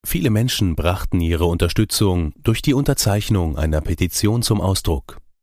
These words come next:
Am elften, dreizehnten und fünfzehnten August organisierten sie Informationsveranstaltungen.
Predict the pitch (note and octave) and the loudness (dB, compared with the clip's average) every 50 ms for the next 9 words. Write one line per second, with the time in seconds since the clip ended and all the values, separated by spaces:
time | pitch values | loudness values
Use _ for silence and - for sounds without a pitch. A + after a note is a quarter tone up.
0 | _ _ - - A2+ A#2 - - C3 D#3 - - - - F#3+ F#3 D#3+ - E2+ E2+ | _ _ -2 0 0 0 2 0 0 0 -2 -4 -2 0 0 0 0 0 0 0
1 | F2+ A#2 - - - D3 D#3 - - E3 E3 D3+ C3 B2+ - - - D#3 E3 - | 0 0 0 0 0 0 0 0 -2 0 0 0 0 0 -2 -2 -2 -2 -2 -4
2 | - - - B2 G#2+ - G2 G2 F2+ E2+ D#2+ F#2 G#2+ C3 - - - - - B2 | -4 -2 0 0 0 0 0 0 2 2 2 2 0 0 -2 -6 -6 -4 -2 0
3 | B2+ D3+ D#3+ E3 C#3+ G#2 F2+ D#2+ D#2 C#2+ - - E2+ D2 D#2+ D2+ D#2 D2+ - G2 | 2 2 2 2 2 2 2 0 0 0 -2 -2 -2 -2 -2 -2 -2 -2 0 0
4 | F#2+ G2+ G#2 - - D#2+ E2+ F#2 - - F2+ D#2 F2 F2 - - G2 F2+ F2+ - | 0 0 0 0 0 0 0 0 0 -2 -2 0 0 -2 -2 0 0 2 2 2
5 | G2+ F#2 E2 D2+ C#2 | 0 0 0 -2 -6